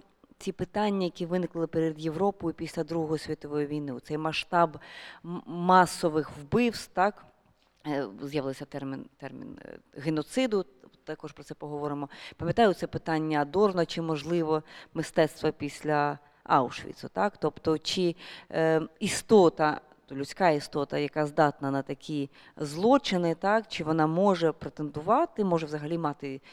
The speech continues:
якусь амбіцію, е, для того, щоби е, займатися мистецтвом, бо творити літературу,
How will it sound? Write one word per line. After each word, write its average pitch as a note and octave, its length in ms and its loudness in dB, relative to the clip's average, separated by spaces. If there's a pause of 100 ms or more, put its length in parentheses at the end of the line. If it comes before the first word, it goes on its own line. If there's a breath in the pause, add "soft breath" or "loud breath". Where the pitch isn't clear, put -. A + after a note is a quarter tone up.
(120 loud breath)
якусь - 280 -10
амбіцію, D#3+ 680 -6 (280 loud breath)
е, C#3+ 320 0
для C#3+ 140 -2
того, E3+ 380 0
щоби D3 580 0 (340 loud breath)
е, C3+ 380 -4 (120)
займатися D#3 560 2
мистецтвом, D#3+ 640 -2
бо C#3+ 140 -2
творити D3 380 -4
літературу, D#3+ 840 -2